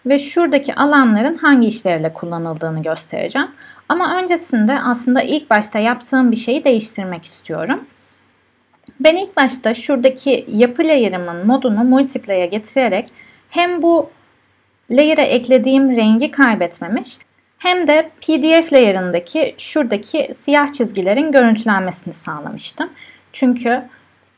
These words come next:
layer'ımız normal moddayken bunun opasitesini düşürürsek rengimiz gidiyordu. Opasitesi kalırsa da arkadaki P D F layer'ının siyah çizgi rengini göremiyorduk. Ama burada şöyle bir şey var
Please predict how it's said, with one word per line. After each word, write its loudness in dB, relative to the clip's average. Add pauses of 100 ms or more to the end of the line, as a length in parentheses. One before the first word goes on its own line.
(300)
layer'ımız 4
normal 6
moddayken 0
bunun -6 (100)
opasitesini -2
düşürürsek -4 (160)
rengimiz 4
gidiyordu. -2 (240)
Opasitesi -2
kalırsa 0
da 0 (220)
arkadaki -2
P -2
D 2
F -6
layer'ının 0 (120)
siyah -2
çizgi -2
rengini -4
göremiyorduk. -12 (500)
Ama -2 (680)
burada 0
şöyle 2
bir -4
şey -8
var -6